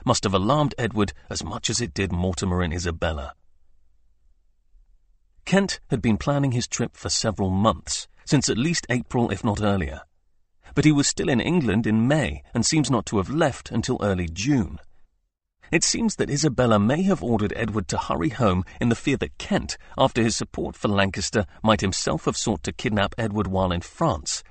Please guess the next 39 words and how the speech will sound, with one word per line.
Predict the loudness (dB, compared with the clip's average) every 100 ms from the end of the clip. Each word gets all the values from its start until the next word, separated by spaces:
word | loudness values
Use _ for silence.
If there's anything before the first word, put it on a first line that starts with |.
| -10
possibly | 2 2 2 -2
to | -2
stage | -2 0 0 2
his | 0
own | 2 0
coup | -2 -4
d'etat. | -6 -6 0 0 0 -12 -20 _ _ _ _ _ _ _ _ _ -16
Kent | 0 0 2
was | 0
no | 2 2
fool, | 0 -8 -4 -4 -4 -10 -4
despite | -2 2 0 0
often | 0 0
being | 2 2 2
referred | -2 -2 -4 -2
to | -2 -2
as | -2
one, | -4 -6 -14 _ _
and | 0 2
he | 2
too | 0 0 0
could | 2 0
have | 2
used | 0 -2
custody | -6 -8 -4 2
of | 2 2
the | 0
young | 2 0
king | 0 -2 -2
to | -2
steal | -6 -6 -6 -6
power | -6 -2 2
in | 2 0
England, | -2 -2 -4 -6 -12 -8
just | -6 -2
like | -2
Mortimer | -2 -2 -2 0 2
or | 2
Lancaster. | -2 -8 -6 -8 -6 -8